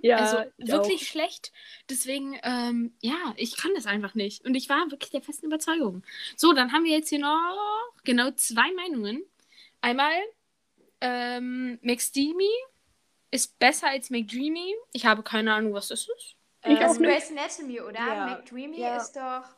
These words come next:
Speaker 4: dieser
Speaker 3: McDreamy
Speaker 4: blonde
Speaker 3: ist Derek Shepherd und McSteamy ist, mir fällt der Name grad nicht ein. Ma-, äh, Sloan, irgendwie so.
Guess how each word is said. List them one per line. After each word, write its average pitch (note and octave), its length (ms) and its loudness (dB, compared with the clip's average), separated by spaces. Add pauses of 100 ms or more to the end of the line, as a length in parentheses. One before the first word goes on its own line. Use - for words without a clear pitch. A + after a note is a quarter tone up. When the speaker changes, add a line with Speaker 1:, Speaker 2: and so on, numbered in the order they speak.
(100)
Speaker 4:
dieser A#3 280 -6
Speaker 3:
McDreamy C4+ 360 -4
Speaker 4:
blonde C#4+ 120 -6 (140)
Speaker 3:
ist - 240 -10
Derek A#3+ 340 0
Shepherd C#4+ 880 -14 (680)
und A#3+ 560 -14 (360)
McSteamy C4 960 -6 (300)
ist, - 460 -14 (400)
mir A3 200 -10
fällt G#3 220 -10
der F#3 100 -8
Name F3+ 260 -10
grad F3+ 240 -14
nicht F#3+ 220 -14
ein. F#3 260 -10 (360)
Ma-, B3 120 8
äh, A#3 240 10
Sloan, G#3+ 560 4 (220)
irgendwie G3+ 300 -4
so. F3+ 320 -6